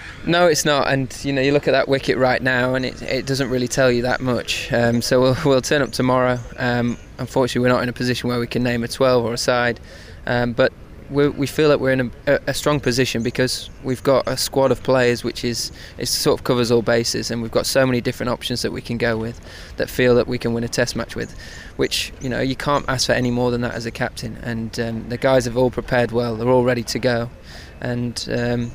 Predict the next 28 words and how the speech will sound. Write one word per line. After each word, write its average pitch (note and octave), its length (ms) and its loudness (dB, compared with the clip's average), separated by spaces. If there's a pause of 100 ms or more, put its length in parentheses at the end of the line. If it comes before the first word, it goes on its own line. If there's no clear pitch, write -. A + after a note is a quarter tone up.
you B2+ 80 -2
know, B2 80 4
there's C3 180 2
gonna D3 120 2
be C#3 100 4
some C3 140 0
difficult B2+ 400 0
decisions B2+ 400 -2
to - 60 -10
be B2+ 40 0
made, B2+ 200 2
as B2+ 180 0
there B2+ 100 0
were B2+ 240 2
in A#2+ 120 -4
Sri - 160 -2
Lanka, B2 280 0
but, A#2+ 200 0 (580)
you B2 80 -6
know, B2 80 0
it's B2+ 160 2
a B2+ 40 0
great C#3 240 2
place B2+ 280 2
to B2+ 80 -2
be, B2+ 180 4
and B2 140 0
it, - 60 -8